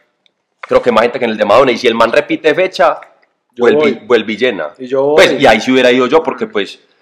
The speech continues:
Speaker 1: ahí sí, pues, ya todo el mundo con, con la locura, pues, encima, ahí sí hubiera ido, ¿cierto? Entonces, no, eso fueron, eso fueron como los dos highlights de esta semana.
Speaker 2: De acuerdo, sí.
Speaker 1: Globalmente,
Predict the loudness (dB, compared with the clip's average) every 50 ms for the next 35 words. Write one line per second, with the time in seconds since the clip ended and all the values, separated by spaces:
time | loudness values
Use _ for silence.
0 | _ _ _ _ -10 -2 -2 0 0 0 -4 -4 -6 -6 -6 -6 -6 -10 -12 -16
1 | -16 -8 -8 -6 -2 -2 -2 -2 0 0 -2 0 -2 -4 -4 -4 -4 -2 -2 -4
2 | -4 -4 -8 -10 -10 -6 -4 -2 0 0 0 0 -2 -4 -6 -4 -4 -4 -2 -2
3 | -4 -4 -4 -4 -6 -6 -2 0 0 0 0 -4 -10 -10 -6 -4 -2 -2 -2 -2
4 | -4 -10 -12 -12 -12 -12 -12 -12 _ _ _ _ _ _ _ _ _ _ _ _
5 | _ _ _ _ _ -14 -14 -12 -6 -4 -4 -4 -4 -2 -2 -2 -2 -2 -2 -2
6 | -2 -2 -2 -4 -6 -6 -6 -4 -2 -2 -4 -4 -6 -6 -4 -2 -2 -4 -4 -6
7 | -6 -4 -4 -4 0 0 0 2 2 0 -2 -2 -4 -4 -4 -4 -2 -4 -4 -4
8 | -2 0 0 0 0 -4 -12 -16 _ _ _ -12 -12 -12 -10 -6 -4 -4 -4 -4
9 | -6 -6 -2 2 4 6 8 8 6 4 4 2 2 2 2 -2 -2 -2 -4 -8
10 | _ _